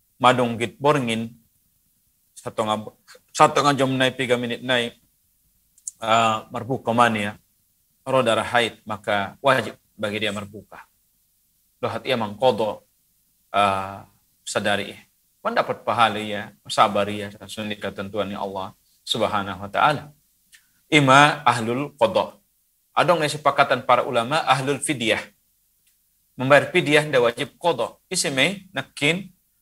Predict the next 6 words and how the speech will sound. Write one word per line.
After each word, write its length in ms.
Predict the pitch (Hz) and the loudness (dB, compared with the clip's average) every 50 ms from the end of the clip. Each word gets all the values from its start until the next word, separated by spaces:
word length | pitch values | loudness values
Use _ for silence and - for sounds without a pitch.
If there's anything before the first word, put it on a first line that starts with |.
| _ _ - | _ _ -6
imana 320 | 135 131 135 147 151 135 | -2 0 2 4 4 2
pertama 560 | 123 - 123 117 - - 120 117 123 135 131 113 | 2 0 -2 0 2 2 2 2 2 0 0 0
adalah 240 | 117 117 123 113 | 0 0 -2 -2
halakna 560 | 107 120 117 113 120 120 - - 110 110 107 - | 0 0 0 2 0 0 -2 -4 -8 -10 -8 -4
tuarenta. 720 | 127 113 104 104 101 95 101 - 98 90 - - - _ _ _ _ _ _ _ _ _ _ _ _ _ _ _ _ _ _ _ _ _ - | -2 2 4 4 2 2 0 -6 -6 -6 -6 -8 -12 _ _ _ _ _ _ _ _ _ _ _ _ _ _ _ _ _ _ _ _ _ -6
Lektora 800 | 135 - - - 147 143 147 147 147 143 143 143 151 143 135 | -6 -6 -2 2 4 8 10 10 10 10 8 6 4 0 -2